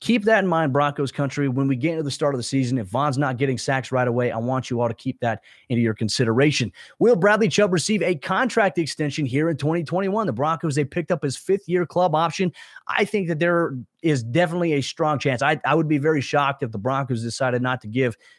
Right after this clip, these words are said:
Chubb a contract extension. I think that we'll see an extension with Chubb.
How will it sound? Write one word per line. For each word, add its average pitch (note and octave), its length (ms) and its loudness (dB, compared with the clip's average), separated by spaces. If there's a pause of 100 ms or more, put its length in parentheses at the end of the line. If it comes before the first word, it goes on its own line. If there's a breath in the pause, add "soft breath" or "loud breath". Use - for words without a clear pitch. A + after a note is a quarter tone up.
Chubb C#3+ 300 2
a A#2 60 -2
contract C3+ 540 -2
extension. A#2+ 500 -6
I D#3 100 0
think D#3+ 220 -4
that C#3+ 100 2
we'll D#3 140 -2
see E3 160 -2
an D3 80 0
extension C#3+ 480 -4
with A#2 100 -4
Chubb. D3+ 420 2